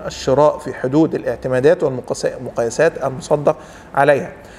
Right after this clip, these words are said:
على أن يجوز لرئيس المصلحة عند الضرورة الترخيص بالشراء بما لا يجاوز خمسة وعشرين في المية من القيمة المقايسة المعتمدة، بشرط أن يسمح البند المختص بهذا الشراء، وما زاد عن ذلك يؤخذ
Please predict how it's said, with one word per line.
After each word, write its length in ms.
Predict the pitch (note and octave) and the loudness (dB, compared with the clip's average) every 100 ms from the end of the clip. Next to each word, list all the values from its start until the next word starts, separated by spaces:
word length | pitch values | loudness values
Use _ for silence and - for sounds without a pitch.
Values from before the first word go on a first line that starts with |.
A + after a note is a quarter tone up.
| - | -8
على 200 | - C#3 | 0 2
أن 160 | D3+ D#3+ | 2 2
يجوز 360 | D#3 D#3 F3 B2+ | 2 2 2 2
لرئيس 240 | C#3+ D3 | 0 0
المصلحة 400 | C#3+ C3 - D3+ | -4 -4 -2 0
عند 160 | C#3 C#3+ | 0 0
الضرورة 440 | B2 B2+ E3+ F#3 | 2 2 2 0
الترخيص 380 | - C3 - D3 | 0 -4 -2 -4
بالشراء 480 | C#3 - D#3 D3+ D#3+ | -6 -2 2 4 2
بما 240 | C#3 C3+ | -2 -2
لا 80 | C3+ | 0
يجاوز 300 | C#3 C3 C#3+ | 0 0 -2
خمسة 280 | - C#3+ C3+ | -2 -4 -4
وعشرين 300 | G#2+ - D3 | -6 -6 -6
في 60 | - | -4
المية 220 | C3 C#3+ | 0 0
من 120 | C3 | 0
القيمة 400 | A2+ - D#3 C3+ - | -2 0 0 0 -2
المقايسة 540 | A#2 - G2+ B2+ - | -6 -2 2 2 2
المعتمدة، 520 | C3 A2+ B2+ D#3 F3+ G3+ - - - | 0 0 0 4 4 2 -4 -20 -12
بشرط 260 | - D3+ - | 0 0 2
أن 100 | C3 | -2
يسمح 240 | D3 C#3+ | -2 -4
البند 260 | A#2 D3 C#3 | 0 0 0
المختص 360 | B2 - C#3+ | -4 -2 -2
بهذا 240 | - C3 C3+ | 0 -2 -2
الشراء، 320 | B2+ C#3+ D#3 | 0 2 2
وما 140 | C3 | 2
زاد 180 | C3 D3 | 0 2
عن 140 | B2+ B2 | 0 2
ذلك 240 | D3+ G3+ G3+ - - - - | 2 2 -2 -18 -20 -20 -2
يؤخذ 500 | D3 E3+ - - E3 | 2 2 2 2 2